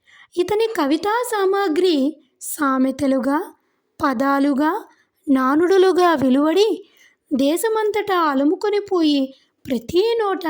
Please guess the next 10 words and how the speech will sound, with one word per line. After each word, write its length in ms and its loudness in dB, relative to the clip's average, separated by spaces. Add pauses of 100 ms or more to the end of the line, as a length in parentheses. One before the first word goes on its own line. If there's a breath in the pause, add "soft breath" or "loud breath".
నిండాయి. 560 0 (1160)
వేమన 460 2
శతకానికి 1080 -2 (480 soft breath)
ఆట 300 0
వెలదిని 520 0
అందుకోవడంలోనే 1400 0 (520 soft breath)
అందముంది. 800 2 (800 soft breath)
యతి 220 0 (100)
గణాలకు 600 0
ప్రయత్నించలేదు. 1080 0